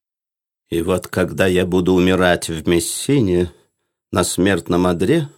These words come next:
меня посетит мысль: «В тот вечер в Париже тебе было явлено чудо,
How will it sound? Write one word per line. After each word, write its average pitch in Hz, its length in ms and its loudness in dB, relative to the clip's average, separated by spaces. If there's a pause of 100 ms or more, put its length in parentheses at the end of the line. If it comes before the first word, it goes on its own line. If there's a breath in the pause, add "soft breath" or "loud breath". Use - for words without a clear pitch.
(140)
меня 90 320 0
посетит 131 540 -4
мысль: 90 520 -2 (500)
«В - 100 -20
тот 190 280 -2
вечер 127 460 2
в - 120 -16
Париже 113 720 -2 (140)
тебе 104 300 -2
было 123 220 2
явлено 117 640 2
чудо, 139 680 -4